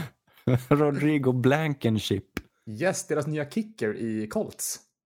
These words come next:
Speaker 1: Ja, en legend tydligen från, eh, från Georgia Bulldogs. Har de tagit in i laget. Och han är, ska vara arvtagare nu då till Vinatieri.
Speaker 2: Mm.
Speaker 1: Han satte kanske inte alla, jag tror han drog en i stolpen,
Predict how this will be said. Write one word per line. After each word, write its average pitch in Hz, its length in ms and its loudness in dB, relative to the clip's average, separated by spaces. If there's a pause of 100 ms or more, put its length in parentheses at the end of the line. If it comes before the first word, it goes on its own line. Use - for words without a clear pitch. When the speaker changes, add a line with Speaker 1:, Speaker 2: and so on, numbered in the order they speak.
(220)
Speaker 1:
Ja, 139 360 2
en 135 220 2
legend 160 760 2
tydligen 104 680 0
från, 110 500 0
eh, 110 300 -2
från 117 240 0
Georgia 113 380 2
Bulldogs. 107 680 -2 (640)
Har 123 100 6
de 117 180 2
tagit 113 200 2
in 113 120 4
i 107 60 2
laget. 104 400 2
Och 117 220 0
han 135 220 4
är, 120 80 2
ska - 280 2
vara 120 140 2
arvtagare 120 640 0
nu 107 200 0
då 95 100 0
till 110 140 -2
Vinatieri. 104 720 -2 (480)
Speaker 2:
Mm. 151 240 -4
Speaker 1:
Han 160 100 6
satte 151 240 2
kanske 165 220 2
inte 160 160 2
alla, 170 160 2
jag 135 100 2
tror 185 100 0
han 160 100 4
drog 156 200 0
en 156 160 2
i 135 40 0
stolpen, 131 420 0